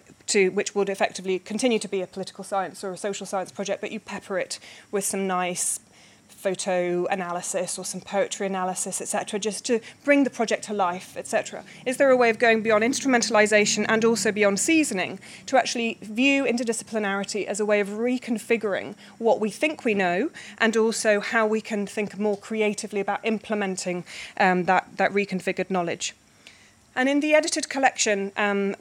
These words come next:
by, um, Eleanor Davey and, um, Kim Scriven on the roles of historical and archival analysis,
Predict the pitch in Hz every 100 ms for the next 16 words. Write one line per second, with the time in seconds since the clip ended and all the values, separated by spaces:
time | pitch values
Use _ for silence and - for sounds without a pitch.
0 | - 214 202 196 190 190 - 208 190 196
1 | 220 208 202 202 202 190 190 190 180 -
2 | - 202 196 - 202 196 196 - - 240
3 | 208 160 196 - - 214 202 214 208 202
4 | 185 185 220 196 190 202 185 202 190 185
5 | - 190 185 175 - 196 220 277 226 -
6 | - -